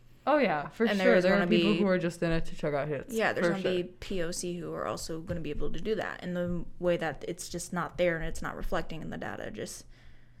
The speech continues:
Speaker 2: it says something bigger. But something I found interesting, um, was that produce-, women producers are only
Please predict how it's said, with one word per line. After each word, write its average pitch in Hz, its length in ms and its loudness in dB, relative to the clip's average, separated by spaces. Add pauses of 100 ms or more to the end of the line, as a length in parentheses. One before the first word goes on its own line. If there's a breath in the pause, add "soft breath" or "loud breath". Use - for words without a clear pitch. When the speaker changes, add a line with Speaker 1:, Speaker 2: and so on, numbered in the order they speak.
(460 soft breath)
Speaker 2:
it 190 120 0
says - 260 2
something - 540 -8 (340 soft breath)
bigger. - 380 2 (1700 soft breath)
But 185 380 0 (920 soft breath)
something 370 440 6
I 190 180 6
found 175 280 0
interesting, 165 960 -2 (240)
um, 170 340 2
was 175 180 0
that - 600 -2 (760 loud breath)
produce-, 233 600 0
women 262 400 4
producers 208 600 2
are 180 100 -4
only 180 240 -6